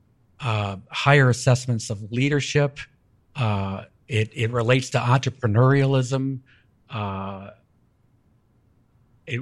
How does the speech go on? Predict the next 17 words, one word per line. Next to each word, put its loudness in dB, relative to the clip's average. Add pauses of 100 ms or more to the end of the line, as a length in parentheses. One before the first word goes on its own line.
relates 0
to -4
career 4
success -4
in 0
the -2
long 0
run, 2
even 2
pay -2
raises -2
and -10
promotions -4
in -4
the -6
long -8
run. -10